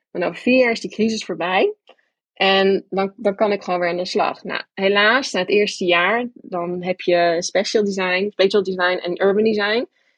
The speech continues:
En dat eerste jaar was zo bepalend dat ik uiteindelijk toch gekozen heb voor, eh, stedenbouw. En ik studeerde af en nou ben ik negen jaar verder. En ik zit nog steeds bij de gemeente Amsterdam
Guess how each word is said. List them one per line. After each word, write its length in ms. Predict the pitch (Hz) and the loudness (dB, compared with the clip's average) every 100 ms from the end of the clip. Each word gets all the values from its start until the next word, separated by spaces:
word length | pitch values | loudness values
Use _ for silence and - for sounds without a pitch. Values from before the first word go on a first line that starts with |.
| - | -6
En 140 | 180 | -2
dat 140 | 180 - | 0 4
eerste 340 | 214 233 208 | 2 2 2
jaar 180 | 196 190 | 4 2
was 160 | 185 | 0
zo 200 | 190 196 | 2 2
bepalend 760 | 202 196 180 190 196 156 165 196 | 2 0 2 4 4 4 0 -2
dat 140 | 180 | -2
ik 80 | 175 | 0
uiteindelijk 380 | 170 170 180 185 | 0 0 -2 -4
toch 80 | 190 - | -8 -4
gekozen 340 | 185 190 180 | -2 0 -2
heb 140 | 170 _ | -10 _
voor, 300 | 175 170 165 | -8 -6 -6
eh, 80 | 170 | -8
stedenbouw. 680 | 175 175 180 175 151 156 208 - - _ | -6 -2 0 0 0 0 -2 -6 -20 _
En 180 | - 175 | -6 -2
ik 80 | 196 | -2
studeerde 560 | - 214 220 220 214 - | 0 2 4 4 2 2
af 440 | 175 208 - - _ | 0 0 -4 -20 _
en 480 | - 175 185 185 185 | -4 -2 0 0 0
nou 140 | 190 185 | -2 0
ben 180 | 196 | 0
ik 160 | 202 196 | 0 0
negen 300 | 175 190 190 202 | 0 0 0 -4
jaar 120 | 196 | 0
verder. 420 | 202 240 160 160 - - | 0 2 0 -2 -12 -6
En 340 | 175 185 185 | -2 0 0
ik 140 | 185 - | -2 0
zit 200 | 196 190 | 0 0
nog 140 | 190 | -2
steeds 300 | - - 196 | -2 -2 2
bij 160 | 180 190 | 2 2
de 80 | |
gemeente 380 | 190 180 190 196 | 0 0 0 0
Amsterdam 540 | 190 196 240 233 151 | -2 0 0 0 -2